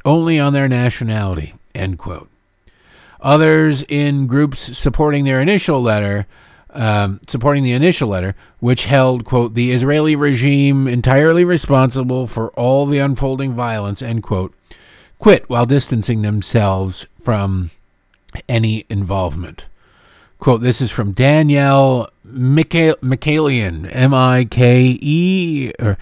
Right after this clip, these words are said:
M I K A E L I A N.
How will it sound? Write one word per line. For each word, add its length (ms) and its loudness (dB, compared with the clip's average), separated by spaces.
M 220 4
I 260 4
K 520 4
A 400 4
E 420 0
L 440 6
I 240 2
A 320 -2
N. 340 -4